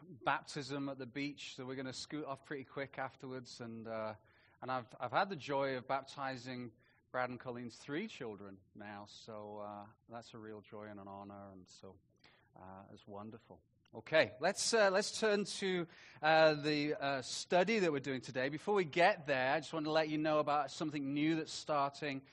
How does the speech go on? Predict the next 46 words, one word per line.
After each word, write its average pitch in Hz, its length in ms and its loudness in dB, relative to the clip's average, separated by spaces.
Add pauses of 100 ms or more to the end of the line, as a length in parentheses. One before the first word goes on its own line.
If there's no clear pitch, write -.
(300)
uh, 131 300 8
which, 127 320 -4
uh, 127 240 2
I'm 135 120 0
really 139 220 0
delighted 131 480 -2
about. 123 300 -4
My 143 100 -4
mum 147 200 -2
and 139 120 -4
dad, 135 380 0 (320)
who 135 80 -4
are 123 40 -6
sat 131 300 -4
at 127 60 -12
the 120 80 -10
back 135 340 -4
over 127 160 -8
there, 117 220 -2
Barry 127 320 -2
and 123 120 -6
Mo, 120 200 -4
many 127 280 -6
of 117 80 -10
you 123 160 -12
know 120 320 -6
them. 123 380 -6
My 127 120 -10
dad 131 420 -2 (360)
was, 127 400 -6
uh, 123 400 2
was 120 160 -8
a 127 60 -12
superintendent 156 640 0
in 135 80 -2
the 131 80 -2
police 165 560 -2
for 131 200 -2
over 131 160 -2
thirty 147 440 -4
years 135 340 -4
and 135 80 -4
then 135 280 -4 (360)
retired 190 480 8
and 147 80 2
became 147 560 2